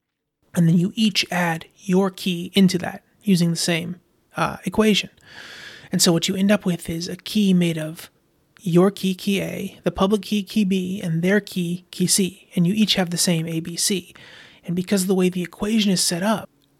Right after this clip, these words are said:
it's, uh, it's communicative. So it doesn't matter which order they go in. So you end up with the same key. And this key is then used to create the encryption.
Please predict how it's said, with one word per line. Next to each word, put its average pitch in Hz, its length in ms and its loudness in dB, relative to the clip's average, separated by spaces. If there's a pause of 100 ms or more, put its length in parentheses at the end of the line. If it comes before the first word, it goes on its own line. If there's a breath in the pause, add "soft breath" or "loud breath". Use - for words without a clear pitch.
(300)
it's, - 300 0
uh, 170 320 -2
it's - 120 -4
communicative. 180 640 4
So - 140 0
it 170 60 0
doesn't 190 240 2
matter 175 220 4
which 165 200 0
order 165 500 2 (300)
they 175 100 -2
go 170 200 2
in. 165 180 -12
So - 160 0
you 190 60 6
end 190 100 6
up 185 100 2
with 185 100 -2
the 170 60 0
same 170 500 0
key. 185 320 -4
And 175 140 0
this 220 160 4
key 180 420 -2
is 175 120 -2
then 180 160 6
used 180 680 2 (280 soft breath)
to 170 440 -2 (420)
create 165 340 -2
the 170 100 0
encryption. - 440 0